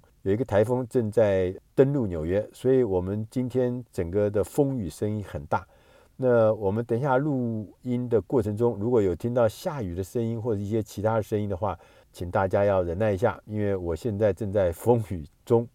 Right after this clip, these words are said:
来为大家录制今天这一期的节目。今天我们要为大家来选读的这本书呢，它是一个非常独特的书。为什么说它独特呢？是因为这本书呢，它要告诉我们一个完全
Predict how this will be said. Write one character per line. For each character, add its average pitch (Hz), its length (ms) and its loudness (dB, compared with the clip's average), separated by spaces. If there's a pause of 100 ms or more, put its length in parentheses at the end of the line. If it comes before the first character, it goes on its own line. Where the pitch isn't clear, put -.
(200)
来 87 220 0
为 104 180 0
大 98 180 0
家 95 200 0
录 104 200 -2
制 90 300 -8
今 98 140 -4
天 98 180 -2
这 101 140 -2
一 85 120 -2
期 80 400 -12
的 80 180 -4
节 - 200 -8
目。 120 180 -4 (540)
今 208 100 0
天 214 160 8
我 127 140 6
们 107 140 2
要 135 180 8
为 143 340 2 (240)
大 131 220 0
家 127 320 0
来 101 340 0 (520)
选 104 260 -2
读 113 140 0
的 127 100 4
这 127 160 2
本 85 160 -2
书 120 260 -4
呢， 117 140 0
它 139 180 -6
是 131 140 -6
一 - 20 -2
个 117 60 0
非 143 160 -2
常 117 180 2
独 85 220 -4
特 175 160 6
的 85 80 2
书。 87 240 -8 (160)
为 196 100 4
什 151 120 -2
么 127 80 0
说 147 180 0
它 147 140 0
独 104 280 -2
特 180 220 4
呢？ 107 160 2
是 113 140 -6
因 147 220 -2
为 131 220 4 (300)
这 190 140 6
本 98 200 0
书 165 460 -4
呢， 160 160 0 (240)
它 196 200 -4
要 160 140 -2 (120)
告 180 200 6
诉 151 200 -4
我 123 80 2
们 95 200 -6
一 165 80 -6 (120)
个 151 200 4 (280)
完 143 440 -2
全 143 320 -2